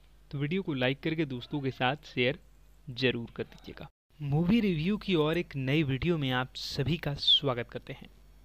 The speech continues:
अगर आप सलमान खान के फैंस हैं तो इस वीडियो को पूरा देखिएगा,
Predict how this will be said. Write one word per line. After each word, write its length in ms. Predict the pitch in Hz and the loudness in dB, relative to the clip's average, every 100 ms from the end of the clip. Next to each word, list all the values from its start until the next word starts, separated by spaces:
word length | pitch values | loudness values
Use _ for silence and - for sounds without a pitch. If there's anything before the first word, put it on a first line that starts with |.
| - - - | -20 -20 -10
अगर 220 | 160 151 | -2 2
आप 220 | 170 190 - | 4 2 0
सलमान 560 | - 156 147 165 180 | -4 -2 2 0 0
खान 380 | - - 151 156 | -8 -8 -6 -6
के 160 | 143 127 - | -4 -6 -4
फैंस 340 | 131 131 139 143 | -4 -4 -6 -8
हैं 120 | 170 - - - - - 156 | -10 -14 -20 -20 -20 -10 -6
तो 40 | |
इस 120 | 143 - | -6 -6
वीडियो 220 | 143 170 | -2 0
को 80 | 160 | -2
पूरा 320 | - 135 127 | -4 -2 0
देखिएगा, 420 | 120 117 - 78 | 0 -6 -10 -14